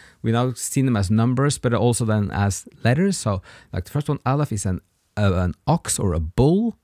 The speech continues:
which means strength and primacy and leader. Beit is a tent or a house with kind of the ha-, family and the household. Gimel was a camel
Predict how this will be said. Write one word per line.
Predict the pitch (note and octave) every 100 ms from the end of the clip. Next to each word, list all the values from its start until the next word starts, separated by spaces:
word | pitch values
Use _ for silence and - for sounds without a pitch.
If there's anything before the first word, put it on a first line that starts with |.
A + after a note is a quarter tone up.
| _ -
which | -
means | G2+ F#2+
strength | - - C3+ -
and | A2
primacy | - A2 A2 -
and | F2 F2+
leader. | B2+ D#3 D3 - - - - -
Beit | C#3+ E3 B2+
is | -
a | -
tent | - - E3 F#3+ - -
or | G2
a |
house | E2 A2+ C#3 A#3 - - _ -
with | G#2+
kind | - F#2+
of | -
the | C#2+
ha-, | -
family | - A#2+ B2 D#3 D3+
and | F#2+
the |
household. | G#2 B2 C#3 C3+ - - - - -
Gimel | A2 D3 E3+ E3 E3+
was | A#2+ A#2+ -
a |
camel | - - C#3+ D3 D3+ D3+